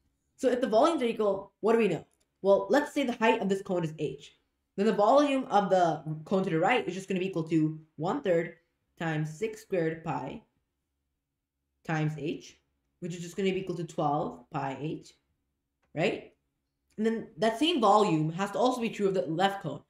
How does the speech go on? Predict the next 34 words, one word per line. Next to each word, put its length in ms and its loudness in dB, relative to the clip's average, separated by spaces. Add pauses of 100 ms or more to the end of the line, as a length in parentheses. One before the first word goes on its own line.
(240)
And 120 -2
then 100 0
we 60 -6
see 100 -4
that 240 2
that's 200 -2
gonna 160 -6
be 340 -4 (400)
one 220 -2
third 360 -2 (720)
times 360 -4
nine 520 -4
pi, 420 -6
three 180 -2
squared 280 -4
times 220 -4 (240)
nine 240 -4 (180)
pi, 220 -4
which 140 -6
is 60 -14
nine 280 -2
pi, 340 -8 (540)
times, 500 -2 (320)
what 160 0
we 100 2
don't 140 2
know, 80 2
times 300 -2
something. 300 -2
So 100 -20
let's 160 -6
just 80 -12
say 100 -2
times 220 -4